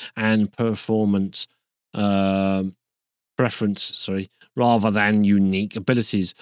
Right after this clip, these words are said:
allowing players to find and cultivate their own methods of annihilating the, their undead adversaries. Uh, though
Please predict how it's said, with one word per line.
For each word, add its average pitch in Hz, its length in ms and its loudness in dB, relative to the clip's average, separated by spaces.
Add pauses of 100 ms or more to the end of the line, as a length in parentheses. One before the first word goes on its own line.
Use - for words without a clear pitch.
(140)
allowing 135 440 2
players 131 340 0
to 110 60 -6
find 123 600 0 (260)
and 107 340 0
cultivate 98 680 -6 (220)
their 98 180 -2
own 107 380 2
methods 107 420 -2
of 98 320 -4 (360)
annihilating 104 960 -2 (120)
the, 101 280 -4
their 101 300 -2
undead 98 520 0 (200)
adversaries. 113 960 -2 (680)
Uh, 127 340 4
though 202 420 6